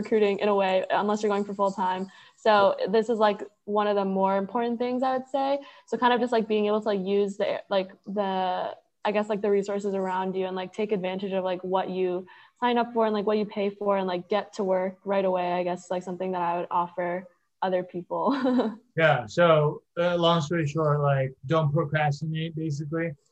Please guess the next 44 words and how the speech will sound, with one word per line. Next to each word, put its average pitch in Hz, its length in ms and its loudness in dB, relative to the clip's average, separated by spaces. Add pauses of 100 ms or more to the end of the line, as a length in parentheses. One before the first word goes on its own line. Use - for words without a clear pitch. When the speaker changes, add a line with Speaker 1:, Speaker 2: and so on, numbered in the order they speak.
(120)
Speaker 1:
Mm-hmm, 233 320 2
mm-hmm. 254 1000 4 (140)
<laughs> 240 140 4
Yeah. 220 200 10
<laughs> 311 800 6
Speaker 2:
That's, 226 280 8
like, 214 380 10 (100)
I 175 180 6
feel 233 180 10
like, 196 300 8 (120)
I 175 40 -4
mean, 190 160 2
it's 170 180 2
good 214 140 8
advice. 185 400 8
That's, 170 240 2
uh, - 500 -10
I've 147 140 0
been 143 180 6
there. 123 260 0
I, 135 200 -2
I 135 40 0
was 139 200 0
a 139 60 -4
college 131 280 -2
student, 123 280 -6
and 113 280 -8 (680)
it's 147 180 0
just, - 180 0 (180)
Speaker 1:
<laughs> 170 220 -20
Speaker 2:
there's 165 240 0
so 180 100 0
much 165 220 -2
going 160 160 0
on. 147 220 2
It's, 143 80 -2
it's 147 220 -8
easy 160 220 -2
to 147 80 0
put 147 240 -4
things 139 280 0
off 127 220 0
until 123 360 -6
you, 117 340 -10